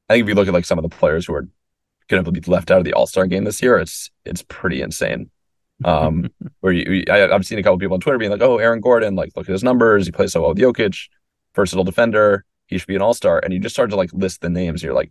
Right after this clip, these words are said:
Speaker 1: "Are you taking off Devin Booker? Are you taking <laughs> off,
Speaker 2: <laughs>
Speaker 1: like, sh-,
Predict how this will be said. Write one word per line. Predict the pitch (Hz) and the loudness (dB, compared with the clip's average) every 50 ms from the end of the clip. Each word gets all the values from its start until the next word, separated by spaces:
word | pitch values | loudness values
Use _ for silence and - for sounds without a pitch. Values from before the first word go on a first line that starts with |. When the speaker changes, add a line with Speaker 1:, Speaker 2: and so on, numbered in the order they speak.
| - | -4
Speaker 1:
"Are | 69 | -6
you | 65 92 | -6 -4
taking | - - 78 - 87 73 | -6 -6 -6 -6 -4 -2
off | 64 65 - - - 82 | -2 -2 -2 -4 -8 -6
Devin | - - 87 80 67 | -4 -2 -2 -2 -2
Booker? | - - - - 123 135 139 139 - - | -2 -2 -2 0 0 0 0 0 0 -2
Are | 67 | -4
you | 65 - | -6 -6
taking | - - - - - 113 101 | -6 -6 -6 -4 -4 -6 -2
<laughs> | - - | 0 2
off, | 117 104 92 - - _ _ _ _ 170 | 2 2 0 -2 -6 _ _ _ _ -8
Speaker 2:
<laughs> | 156 143 - - | -8 -8 -6 -4
Speaker 1:
like, | 165 - 85 82 - _ _ _ | -4 -4 -4 -4 -8 _ _ _
sh-, | - - - | -16 -16 -14